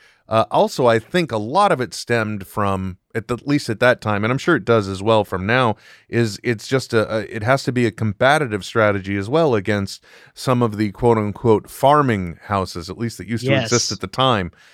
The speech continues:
Speaker 1: to
Speaker 2: Right.
Speaker 1: where somebody else is making money off their game and they get pissed off about that 'cause it's like,
Speaker 2: Yeah.
Speaker 1: "Oh, you know, I'm
Speaker 2: Yep.
Speaker 1: gonna spend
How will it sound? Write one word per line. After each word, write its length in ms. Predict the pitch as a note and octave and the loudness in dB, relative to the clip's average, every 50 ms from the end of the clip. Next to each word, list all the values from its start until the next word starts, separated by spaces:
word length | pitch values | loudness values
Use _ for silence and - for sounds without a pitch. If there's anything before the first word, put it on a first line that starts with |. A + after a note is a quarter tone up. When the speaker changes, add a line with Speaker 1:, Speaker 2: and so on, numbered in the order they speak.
| _ _ _ _ - | _ _ _ _ -4
Speaker 1:
to 100 | - B2 | -2 2
Speaker 2:
Right. 160 | C3+ C3+ A#2 | 4 4 4
Speaker 1:
where 200 | A2+ A2+ A2 G#2 | 4 4 2 -2
somebody 520 | - - - - D3 D3 C#3 C3+ B2+ A#2 - | -6 -4 0 2 2 4 4 2 0 0 0
else 380 | - B2 C3+ C#3+ C3+ - - | 2 2 2 2 2 -2 -8
is 260 | - - A2 G#2 F#2+ | -10 -8 -8 -6 -2
making 360 | G#2 A2 A2 G#2 - A#2 A2+ G#2+ | 0 0 0 0 -2 -2 -2 0
money 240 | G#2+ G#2 G#2 G#2 | 0 -2 -2 -4
off 280 | G2+ - G2+ G2+ G2 - | -4 -2 -2 -2 -2 -2
their 140 | - G#2 G2 | -2 -4 -4
game 380 | F2+ F2+ G2 G#2+ A2 A2 G2+ | -4 -4 -2 -2 0 -2 -2
and 100 | F#2 F2+ | -4 -4
they 60 | F2+ E2+ | -6 -8
get 180 | - - _ | -10 -12 _
pissed 300 | - - A#2+ A2 - - | -6 -4 -4 -4 -2 -2
off 140 | F#2+ E2+ E2 | 0 0 0
about 260 | D#2+ - D#2 D#2+ - | 0 -2 -4 -4 -2
that 160 | - D#2+ D2+ | -4 -6 -6
'cause 120 | - F#2 F2 | -6 -8 -6
it's 100 | D#2+ - | -4 -2
like, 140 | - C#3 A#2 | -4 -2 0
Speaker 2:
Yeah. 60 | A2+ | 0
Speaker 1:
"Oh, 100 | D3 E3+ | 0 2
you 120 | F3+ G3 G3 | 2 2 0
know, 60 | F#3+ | 0
I'm 80 | F3+ F3+ | 2 2
Speaker 2:
Yep. 60 | C3+ | 0
Speaker 1:
gonna 80 | F3 - | -2 -2
spend 420 | - - E3 D#3 D3 C3+ B2+ | -4 -2 0 0 0 0 -4